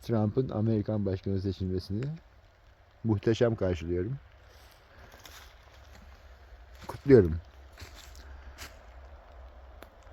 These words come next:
Vallahi yani sırf Trump'la bitmiyor ki.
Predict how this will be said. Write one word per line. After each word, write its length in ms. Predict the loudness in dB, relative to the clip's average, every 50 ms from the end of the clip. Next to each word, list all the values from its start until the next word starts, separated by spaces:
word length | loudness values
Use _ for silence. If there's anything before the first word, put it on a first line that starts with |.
| -20 -18 -10 -4 -2
Vallahi 840 | 0 4 4 6 6 8 8 8 10 10 10 10 10 10 8 8 6 4 2 -2 -6 -10 -14 -14 -14 -14 -16 -16 -16 -18 -18 -18 -18 -18 -18 -18 -18 -10 -2 2
yani 600 | 6 8 10 10 10 8 8 6 4 4 2 -2 -6 -12 -14 -16 -16 -14
sırf 360 | -10 2 12 12 12 12 12
Trump'la 420 | 8 6 6 6 6 6 2 2 2
bitmiyor 280 | 2 2 4 6 6
ki. 200 | 6 6 2 0